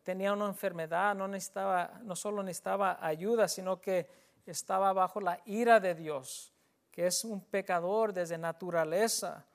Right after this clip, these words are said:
que es un enemigo de Dios. Como dice la Confesión de Heidelberg, que, que si, si naturalmente obedecemos el gran mandamiento de amar a Dios y amar al prójimo, y el, el Heidelberg es cierto, porque es lo que dice la verdad, no,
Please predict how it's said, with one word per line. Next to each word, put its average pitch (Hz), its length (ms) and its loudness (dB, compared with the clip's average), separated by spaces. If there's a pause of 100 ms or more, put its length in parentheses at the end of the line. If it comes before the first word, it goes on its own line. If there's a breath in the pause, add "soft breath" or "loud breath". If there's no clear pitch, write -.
(400 soft breath)
que 175 120 0
es 175 120 -2
un 208 160 -4
enemigo 202 760 4
de 190 160 2
Dios. 156 600 -10 (280)
Como 165 260 -16
dice 180 580 0 (480 soft breath)
la 165 180 -10
Confesión 185 520 -4
de 190 80 0
Heidelberg, 165 760 2
que, 160 380 -6 (500 soft breath)
que 156 200 -8
si, 160 500 -8
si - 160 -10
naturalmente 208 1160 2
obedecemos 180 640 -2
el 180 100 -2
gran 175 300 0
mandamiento 175 760 -6
de 147 180 -4
amar 160 400 -4
a 180 100 0
Dios 175 320 -6
y 165 40 -8
amar 156 260 -6
al 156 100 -10
prójimo, 156 640 -6
y 165 120 -6
el, 156 260 -6
el 170 160 -6
Heidelberg 180 640 -2
es 170 140 -4
cierto, 175 500 -4
porque 156 320 -6
es 165 80 -6
lo 175 100 -2
que 175 120 -6
dice 170 220 -6
la 165 120 -2
verdad, 151 420 -2
no, 175 300 -2